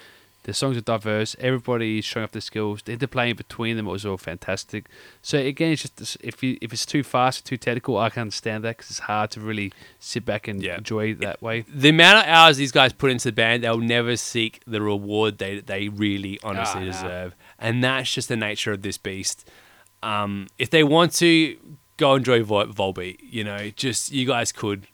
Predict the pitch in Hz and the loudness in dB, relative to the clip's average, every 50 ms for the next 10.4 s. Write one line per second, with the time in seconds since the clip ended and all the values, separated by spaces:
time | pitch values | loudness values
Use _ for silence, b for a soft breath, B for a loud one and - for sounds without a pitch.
0 | _ _ - 123 113 107 107 107 107 110 107 - - 107 110 113 110 110 110 110 | _ _ -10 -6 -6 -6 -6 -6 -8 -10 -10 -10 -8 -6 -6 -4 -4 -4 -6 -6
1 | 107 104 _ b b b b b b b b b b b b b b b b b | -8 -10 _ b b b b b b b b b b b b b b b b b
2 | b b b _ _ _ 151 131 135 123 - 127 113 104 104 107 - - - - | b b b _ _ _ -4 -2 -2 0 2 0 0 0 -2 -6 -12 -18 -20 -20
3 | - - 170 120 - 202 185 175 196 - 214 208 202 196 180 185 185 170 175 180 | -16 -10 -2 4 6 8 10 12 12 12 12 12 12 12 12 12 12 12 10 10
4 | 185 180 160 - - 170 160 160 156 160 113 87 - - - 185 170 185 202 190 | 10 10 8 6 6 6 8 8 8 6 4 2 -6 -6 0 6 10 10 10 10
5 | 160 - 214 160 143 143 139 160 156 160 156 143 - 165 156 151 135 143 143 143 | 8 4 2 0 0 4 8 8 10 10 8 4 2 2 2 4 6 6 6 6
6 | 139 - 131 131 135 131 127 123 123 120 123 123 117 - - 131 123 123 117 127 | 6 4 4 4 4 4 4 2 2 4 4 2 0 0 0 0 0 0 0 -2
7 | 120 107 - 131 120 120 120 120 117 117 117 117 113 - 104 104 104 107 101 98 | -4 -2 0 4 4 4 4 4 2 2 2 2 2 0 -2 -2 -2 -2 -2 -4
8 | 98 98 95 b b b b b b b b b b 131 110 123 135 147 165 170 | -6 -8 -8 b b b b b b b b b b -6 -4 0 2 4 4 4
9 | 165 - - 180 165 160 147 - - - _ _ _ _ _ _ - 135 135 127 | 4 2 2 2 2 2 0 -4 -10 -20 _ _ _ _ _ _ -4 -2 -2 -2
10 | 123 - - 147 165 165 147 143 | -2 -2 -2 0 0 0 -2 -6